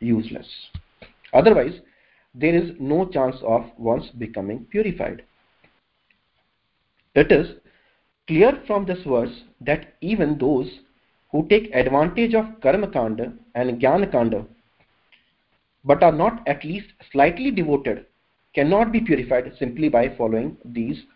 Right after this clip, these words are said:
other paths. So Prabhupada is mentioning here that even if a person is very expert in performing jnana kanda or karma kanda, he cannot be purified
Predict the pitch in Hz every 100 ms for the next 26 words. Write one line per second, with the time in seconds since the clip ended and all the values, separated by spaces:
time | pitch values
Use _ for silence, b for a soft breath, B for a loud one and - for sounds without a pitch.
0 | - 107 107 - 156 139 - - _ _
1 | - 127 127 151 170 143 131 165 147 143
2 | 226 B B B B - 151 170 - -
3 | 139 185 151 113 b b b b _ 131
4 | 147 147 185 190 170 143 175 151 - 170
5 | 156 143 135 120 127 131 131 117 127 151
6 | 120 120 117 117 113 113 120 151 - 113
7 | 180 - 170 160 143 123 120 113 104 101
8 | 104